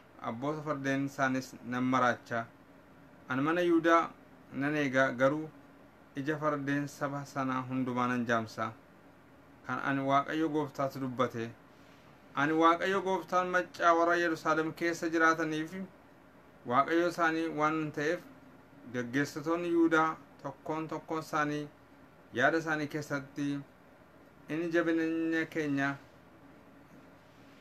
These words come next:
anaan je-, hin jaju." Guyyaa sanatti gaggeessitoonni Yihuudaa akka xuwwee ibiddaa isa qoraan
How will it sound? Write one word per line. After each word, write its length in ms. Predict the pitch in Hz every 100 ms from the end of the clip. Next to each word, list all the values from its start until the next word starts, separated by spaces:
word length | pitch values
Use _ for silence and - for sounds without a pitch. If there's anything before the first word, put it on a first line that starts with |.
| - - - - - - - - - -
anaan 480 | 135 127 127 123 107
je-, 200 | 123 123 - - - -
hin 200 | 131 127
jaju." 320 | 127 107 110 110 - - - - - - - - - - - _ - - - - - - - - - - - - - -
Guyyaa 340 | 131 147 202
sanatti 360 | 196 202 196 190
gaggeessitoonni 680 | 180 170 175 165 - 185 185
Yihuudaa 340 | 180 175 185 190 - - -
akka 200 | 151 170
xuwwee 380 | 170 170 165 175
ibiddaa 420 | 160 156 143 160 160 -
isa 180 | 131 151
qoraan 380 | 147 147 156